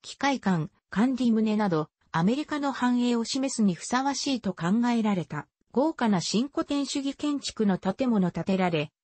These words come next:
アメリカを中心に、各国からの工芸、美術、機械などがテーマごとに展示された。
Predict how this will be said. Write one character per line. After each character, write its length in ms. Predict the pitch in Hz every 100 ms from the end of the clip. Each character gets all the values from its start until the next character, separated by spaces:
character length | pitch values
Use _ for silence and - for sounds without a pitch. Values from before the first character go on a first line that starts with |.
| _
ア 120 | 165
メ 100 | 233
リ 140 | 294
カ 120 | 277 254
を 120 | 247
中 180 | 196 226
心 320 | - 214 202
に、 180 | 190 - _ _
各 220 | - 180 _
国 260 | 302 -
か 140 | - 294
ら 100 | 277
の 140 | 208
工 240 | - 190 185
芸、 340 | 170 156 - _ _
美 100 | 220
術、 400 | 233 208 - 185 _ _
機 140 | - -
械 220 | 277 277
な 140 | 226
ど 100 | 185
が 200 | 170 160 - _ -
テ 160 | 185
ー 20 | 294
マ 140 | 302
ご 140 | 285
と 120 | 294 220
に 140 | 180
展 260 | - 165 190
示 160 | 190
さ 120 | 175
れ 100 | 151
た。 260 | 143 143 127